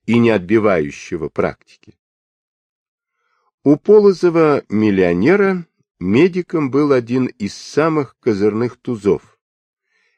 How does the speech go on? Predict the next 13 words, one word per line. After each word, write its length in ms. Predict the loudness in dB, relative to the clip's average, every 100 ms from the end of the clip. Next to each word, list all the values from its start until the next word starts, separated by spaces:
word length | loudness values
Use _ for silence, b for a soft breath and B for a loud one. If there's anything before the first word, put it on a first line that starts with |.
| _ -12
и 80 |
когда 400 | -2 -2 0 0
Катерина 480 | -2 -6 -4 -2 0
Васильевна 560 | 0 -2 -4 -6 -4 -6
стала 480 | -8 -4 -2 -2 -6
опасно 640 | -4 -4 -4 -10 -12 -12
больна, 560 | -10 -10 -6 -4 -4 -6 _ _ _ _ _ _ _
консилиумы 880 | -2 0 -2 -4 0 2 4 2
долго 500 | 2 4 4 2 -2
составлялись 1080 | -4 -6 -8 -4 -4 0 0 0 -2 -6 -12 -20
всё 280 | -6 -4
из 220 | -4 -6 _
тузов. 600 | -12 -8 -10 -10 _